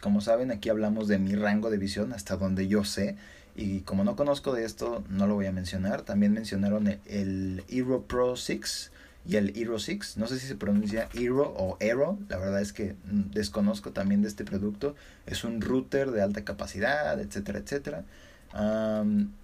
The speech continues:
y poco más sobre eso. Ahora, vamos a hablar ahora un poquito de videojuegos, porque Amazon se metió al mercado de los videojuegos, por fin.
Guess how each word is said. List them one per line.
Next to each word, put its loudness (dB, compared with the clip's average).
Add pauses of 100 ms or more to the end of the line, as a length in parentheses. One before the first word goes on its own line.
y -8
poco -2
más -2
sobre -2
eso. -8
Ahora, 4 (840)
vamos 0
a 4
hablar 8
ahora 8
un -2
poquito 0
de 4
videojuegos, -4 (140)
porque -4 (520)
Amazon 0 (420)
se -4
metió 0
al 0
mercado 2 (140)
de -2
los 2
videojuegos, -2
por -2
fin. 0